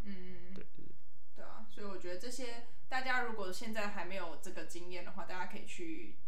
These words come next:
Speaker 1: 查，然后或者是去问。对，
Speaker 2: 对。
Speaker 1: 我觉得查可能会准一点啦，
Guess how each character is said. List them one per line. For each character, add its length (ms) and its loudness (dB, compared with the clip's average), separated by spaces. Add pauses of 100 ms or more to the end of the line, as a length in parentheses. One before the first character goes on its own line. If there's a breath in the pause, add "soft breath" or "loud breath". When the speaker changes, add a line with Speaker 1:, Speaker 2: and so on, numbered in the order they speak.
Speaker 1:
查， 540 0 (200)
然 120 0
后 60 0
或 120 0
者 80 0
是 140 2
去 280 0
问。 440 2 (760)
对， 280 0 (180)
Speaker 2:
对。 100 0
Speaker 1:
我 60 0
觉 140 0
得 40 2
查 220 0
可 80 0
能 140 0
会 220 0
准 220 0
一 100 0
点 240 0
啦， 80 0